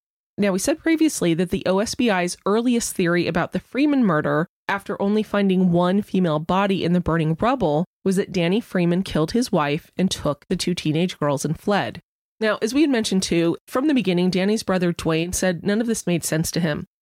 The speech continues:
So when the O S B I turned the property over to him at six o'clock on the night of the fire,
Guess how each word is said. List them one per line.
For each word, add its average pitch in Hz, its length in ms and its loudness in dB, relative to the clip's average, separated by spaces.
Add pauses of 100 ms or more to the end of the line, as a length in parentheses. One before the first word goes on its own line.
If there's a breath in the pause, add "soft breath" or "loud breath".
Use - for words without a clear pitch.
(200)
So - 180 0
when 214 140 2
the 214 100 -2
O 240 140 2
S 330 100 -2
B 226 180 0
I 202 140 0
turned 185 320 -2
the 170 40 -4
property 202 500 -2
over 180 240 0
to 196 80 0
him 220 320 -2
at - 180 -4
six - 240 -6
o'clock 175 380 -2
on 175 80 0
the 170 80 2
night 160 180 -2
of 160 60 -2
the 185 40 -8
fire, 165 440 -2